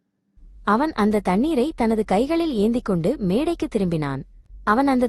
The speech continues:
துளைக்குள் தண்ணீரை ஊற்றியதும், ஒரு தாழ்வான ரீங்காரத்துடன் அந்த புதிர் செதுக்கப்பட்டிருந்த கல் தகடு மெல்லிய நீல நிறத்தில் ஒளிர்ந்தது. முதல் சோதனை வெற்றி.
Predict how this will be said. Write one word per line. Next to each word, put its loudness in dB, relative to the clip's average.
துளைக்குள் 2
தண்ணீரை 0
ஊற்றியதும், 0
ஒரு 2
தாழ்வான 0
ரீங்காரத்துடன் 0
அந்த 0
புதிர் -2
செதுக்கப்பட்டிருந்த 0
கல் 0
தகடு 0
மெல்லிய 0
நீல 0
நிறத்தில் 0
ஒளிர்ந்தது. 0
முதல் 2
சோதனை 2
வெற்றி. -2